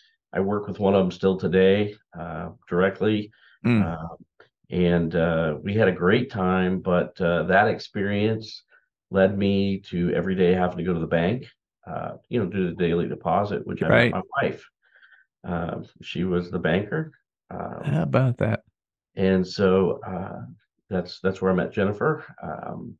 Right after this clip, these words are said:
Speaker 1: twenty-four years ago. We'll be twenty-five this next summer. So pretty excited about that anniversary, but, uh, she's tolerated me all these years. And, um, when we were looking to start a family, the retail world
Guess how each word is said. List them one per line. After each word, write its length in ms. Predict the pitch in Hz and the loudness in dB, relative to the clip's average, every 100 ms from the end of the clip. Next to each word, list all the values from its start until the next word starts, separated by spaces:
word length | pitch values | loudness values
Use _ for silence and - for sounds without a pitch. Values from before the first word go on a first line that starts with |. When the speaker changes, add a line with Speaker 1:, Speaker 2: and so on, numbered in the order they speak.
| - | -18
Speaker 1:
twenty-four 920 | - 90 90 - 104 95 - 110 113 | -4 -4 -4 -4 -2 -4 -2 4 4
years 320 | 113 113 107 | 4 2 0
ago. 260 | 104 107 131 | 2 2 2
We'll 140 | 117 | 2
be 120 | 95 87 | 0 -4
twenty-five 520 | - 95 - 95 - | -4 -4 -2 -2 -2
this 240 | 180 - | -6 -8
next 200 | 180 180 | -10 -8
summer. 320 | - - - - _ _ _ _ _ _ | -8 -8 -8 -12 _ _ _ _ _ _
So 140 | _ - | _ -18
pretty 240 | - - | -12 -10
excited 400 | 82 - 87 87 | -8 -2 0 0
about 260 | 80 80 - | 0 -4 -2
that 320 | 80 80 - - - | 0 0 -2 -14 -14
anniversary, 800 | 95 90 87 95 107 - 90 95 - | -6 -4 0 0 0 -2 0 -2 0
but, 460 | 92 87 - - | 0 0 -2 -4
uh, 120 | 87 | -4
she's 240 | 82 92 95 | -2 -6 -4
tolerated 540 | 95 95 98 95 92 | 2 4 6 4 2
me 140 | 90 90 | 0 0
all 180 | 87 | 0
these 240 | 87 85 87 | -2 -4 -6
years. 500 | 87 90 107 110 - | -4 -2 -2 -6 -8
And, 220 | 78 82 - _ _ _ _ _ _ - | -8 -8 -12 _ _ _ _ _ _ -8
um, 540 | 90 87 65 58 - - _ _ _ - _ _ _ _ | -4 -4 -6 -12 -14 -20 _ _ _ -20 _ _ _ _
when 320 | 90 95 90 | 0 2 2
we 180 | 92 98 | 0 -2
were 160 | 98 98 | 0 0
looking 380 | 95 95 107 98 | 0 0 0 -2
to 80 | 92 | -2
start 280 | - 90 90 | 0 2 2
a 60 | |
family, 560 | - 90 90 110 135 131 | 0 0 2 2 -2 -2
the 140 | 92 | -4
retail 440 | 82 90 87 92 87 | -2 -6 -4 -2 -2
world 720 | 82 82 92 113 127 123 | -2 0 2 2 0 -6